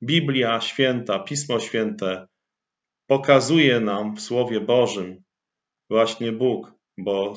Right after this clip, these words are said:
Biblia to Słowo Boże, co Tobie pomoże, tylko jeśli ją czytasz.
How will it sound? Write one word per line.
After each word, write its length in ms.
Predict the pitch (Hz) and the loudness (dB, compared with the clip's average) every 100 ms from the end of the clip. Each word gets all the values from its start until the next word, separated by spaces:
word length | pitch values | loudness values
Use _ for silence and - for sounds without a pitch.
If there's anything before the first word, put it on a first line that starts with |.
| - | -10
Biblia 420 | 110 117 113 107 | -10 -8 -4 -4
to 160 | 104 107 | -2 -6
Słowo 340 | - 123 107 | -2 -2 0
Boże, 480 | 90 92 90 92 92 - _ _ _ _ _ _ _ _ _ _ | -2 -4 -4 -6 -12 -18 _ _ _ _ _ _ _ _ _ _
co 180 | - 107 | -8 -4
Tobie 680 | 110 104 104 101 98 98 _ _ _ _ _ _ _ _ _ _ _ _ _ _ _ | -2 -2 -2 -4 -6 -12 _ _ _ _ _ _ _ _ _ _ _ _ _ _ _
pomoże, 480 | - 104 113 113 117 | -6 -2 -2 -2 -4
tylko 300 | 110 107 110 | -6 -6 -2
jeśli 300 | 107 107 113 | -2 -2 -4
ją 140 | 107 | -4
czytasz. 680 | 107 143 143 98 87 - - | -4 -6 -4 -6 -6 -12 -20